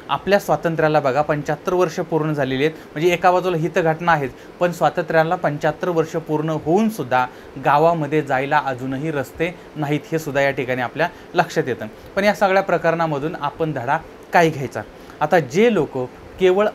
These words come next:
आकर्षण म्हणून एकत्र येतात, त्या लोकांची जोडी कधीही टिकू शकत नाही, किंवा जे लोक एकमेकांना समजून घेत नाही,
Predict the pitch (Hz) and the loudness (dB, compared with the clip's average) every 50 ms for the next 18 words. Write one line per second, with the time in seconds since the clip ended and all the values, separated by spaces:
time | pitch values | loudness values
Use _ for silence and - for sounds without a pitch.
0 | - - 160 - - 220 214 214 202 - - 240 233 233 220 175 143 160 180 208 | -4 -6 -8 -2 0 2 2 2 2 0 2 2 2 2 2 0 0 0 0 0
1 | 226 180 180 190 185 190 175 180 175 165 156 143 123 - 139 139 - - - - | 0 2 0 0 0 0 -2 -2 0 0 0 0 0 0 -2 -4 -4 -8 -20 -20
2 | - - - - 190 196 196 185 170 156 170 165 160 156 180 165 143 143 151 151 | -20 -12 -2 2 4 4 4 4 2 2 0 -2 0 -2 -2 -4 -2 -2 0 0
3 | 151 170 156 - 165 151 147 160 151 170 175 - 160 160 - 147 - - 107 - | 0 -2 -2 0 0 0 2 2 0 0 0 -2 -6 -6 -8 -8 -6 -6 -6 -6
4 | 147 - 143 135 127 123 127 - - - - - - - - 202 196 190 190 196 | -6 -6 -4 -4 -4 -4 -6 -8 -12 -18 -20 -20 -16 -6 -2 0 0 2 2 0
5 | 202 - - - - - - 131 135 220 247 240 208 170 151 - 165 165 - - | -2 -4 -10 -20 -18 -16 -8 0 4 6 6 6 6 4 0 0 -4 -4 -4 0
6 | - 190 214 214 233 208 185 180 - 180 175 180 180 175 - 190 175 175 175 208 | 2 2 2 2 2 -2 -2 -2 -2 -4 -4 -4 -6 -4 -4 -2 -2 0 0 0
7 | 202 185 160 156 156 156 151 139 143 | 0 0 0 -2 -2 -2 -4 -4 -4